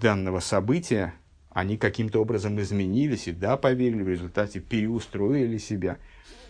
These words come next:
Как возможная версия ответа, в них настолько крепко сидело это неверие, что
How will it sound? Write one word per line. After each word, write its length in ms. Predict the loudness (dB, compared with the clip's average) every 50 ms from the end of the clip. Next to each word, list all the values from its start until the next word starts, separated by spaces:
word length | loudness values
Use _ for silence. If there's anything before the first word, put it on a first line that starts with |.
| -20 -20 -20 -20 -20 -10 -4
Как 180 | -2 -2 0
возможная 600 | 2 2 2 4 4 4 4 6 4 4 4 4
версия 360 | 4 4 4 0 0 0 0 0
ответа, 500 | 0 0 0 -2 2 2 2 2 0 -2 -10 -20 -20 _ -20 -20 -20 -20 -20 -20 _ _ _ _ -20 _ -20 _ _ -20 -20 -12 -6
в 140 | 0 2 4
них 220 | 4 4 2 0
настолько 520 | -2 -2 -2 0 2 2 2 2 2 -2 -2
крепко 500 | 2 4 6 6 6 4 2 0 -2 -2
сидело 440 | -2 -2 -4 -2 0 2 2 2 2
это 260 | 2 0 0 -2 -2
неверие, 680 | 0 0 2 2 4 4 4 4 4 2 0 0 -4 -8 -18 -20 -20 -20 _ -20 -20 _ -20 -20 -20 -20 _ _ _
что 460 | -10 -10 -4 0 0 2 2 2 0